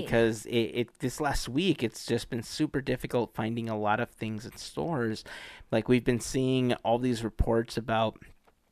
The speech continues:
hand sanitizer and toilet paper, uh, and, uh, different hygiene products, and the price gouging that's been going on, like, on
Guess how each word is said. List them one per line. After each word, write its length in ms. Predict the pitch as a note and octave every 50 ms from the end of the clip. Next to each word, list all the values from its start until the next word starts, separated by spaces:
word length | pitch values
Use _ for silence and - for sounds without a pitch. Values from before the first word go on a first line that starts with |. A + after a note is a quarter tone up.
| _ - -
hand 320 | - - B2+ B2 B2 B2+
sanitizer 960 | B2 - C3 A#2+ A#2 A#2 - - B2 A#2+ A#2 A2 - - A#2 A2+ A2 A2 G#2+ -
and 180 | G#2+ G#2+ A2 -
toilet 380 | - C3 B2+ C3 C3 B2+ B2+
paper, 640 | - - A#2+ A#2 - - A#2 A2+ A2 A2 A2 A2 A2 - - - - - - - - -
uh, 380 | G#2+ G#2 G2 G2 G2 G2+ F#2+ - -
and, 680 | - A2 A2 A2 A2 A2 A2 A2 A2 A2 A2 G#2+ G#2 -
uh, 180 | - G#2 G#2 G2+ G#2 -
different 460 | C3 A#2+ - - B2+ B2 A#2+ A2+ -
hygiene 600 | - - A#2+ A#2 A#2+ A#2+ A#2 B2 A2+ A2+ A2+ A2+
products, 580 | - - A#2 A2+ A2+ A2+ A2+ A2 A2 - - - - - - - - - _
and 160 | - A#2+ A#2+ A#2+
the 40 | B2
price 440 | - - - E3 F#3 G#3+ G#3+ - -
gouging 500 | - C#3 A#2 A2 G#2 - - A2 A2 A2+
that's 200 | A2 A2 - -
been 180 | A#2 A2+ A2+ A2
going 340 | A2 A#2 A#2 A#2+ A#2 A#2 A2
on, 640 | A2+ A2+ A#2+ B2 B2 A#2+ A#2 A2+ A2 G#2+ G#2+ A#2 B2 - -
like, 160 | A#2+ A2+ A2
on 160 | A2+ A#2